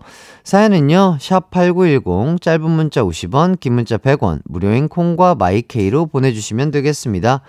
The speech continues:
그럼 문자 받는 동안 노래 한 곡 듣고 올게요. 이승환의 슈퍼히어로.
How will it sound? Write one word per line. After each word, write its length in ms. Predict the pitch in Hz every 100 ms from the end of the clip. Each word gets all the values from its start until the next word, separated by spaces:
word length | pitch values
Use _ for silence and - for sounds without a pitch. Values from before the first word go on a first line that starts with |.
| - - - - -
그럼 260 | _ 190 202
문자 400 | 139 160 170 214
받는 380 | 208 208 202 196
동안 360 | 175 180 185 156
노래 200 | 101 135
한 160 | 165
곡 160 | 160 143
듣고 280 | 123 _ 151
올게요. 640 | 147 _ 123 151 190 165 _ _
이승환의 840 | 104 107 127 110 82 98 170 196
슈퍼히어로. 1120 | - 208 185 - 196 196 170 180 143 76 65